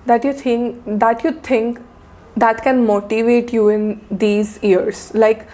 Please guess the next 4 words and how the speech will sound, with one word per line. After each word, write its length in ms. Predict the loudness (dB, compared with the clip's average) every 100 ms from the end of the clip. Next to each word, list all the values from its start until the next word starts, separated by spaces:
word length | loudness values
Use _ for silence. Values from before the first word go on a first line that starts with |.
| -20 -4 -4
external 600 | -2 0 0 0 -2 -2
motivation 440 | -2 -2 -4 -4
मिलती 420 | -2 0 -2 -4
है? 460 | -2 -2 -2 -8